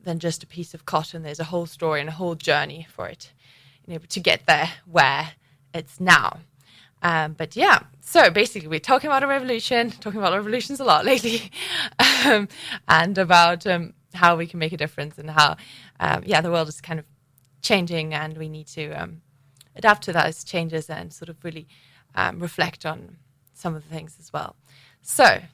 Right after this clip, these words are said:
that's why the next song that I'm going to play, um, before I dive more into, uh, the environmental impacts of fa-, um, fashion, of fast fashion, and also, um, human, the human aspect, like, um,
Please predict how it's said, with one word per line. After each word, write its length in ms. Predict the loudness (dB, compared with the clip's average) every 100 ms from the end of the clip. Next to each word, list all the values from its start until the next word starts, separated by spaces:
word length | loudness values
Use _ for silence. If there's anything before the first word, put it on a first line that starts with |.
| _
that's 240 | -4 0
why 220 | 2 2
the 80 | -2
next 240 | -6 -6
song 160 | -8 -4
that 80 | -4
I'm 80 | -4
going 140 | -8
to 100 | -10
play, 300 | -4 -4 -4 -12 -20 -20 _
um, 180 | 4 4
before 280 | 0 2 2
I 40 |
dive 240 | 4 2 0
more 160 | -8
into, 400 | -10 -12 -14 -16 -8
uh, 180 | -6 -6 -12
the 100 | 0
environmental 440 | 2 2 -2 -8
impacts 320 | -6 -6 -8
of 80 | -12
fa-, 380 | -16 -12 -10 -2
um, 240 | -2 0
fashion, 560 | 2 2 2 -8 -12 -8 -6
of 120 | 0
fast 300 | 2 0 2
fashion, 400 | 2 2 -4 -6
and 180 | -6 -6
also, 380 | -10 -6 -6 -6 _ -20 _ -16
um, 120 | -8
human, 480 | -4 -4 -6 -8 -14 _ _
the 80 | -14
human 300 | -8 -6 -4
aspect, 400 | -6 -4 -6 -4
like, 180 | -10 -10 -8
um, 340 | -6 -8 -12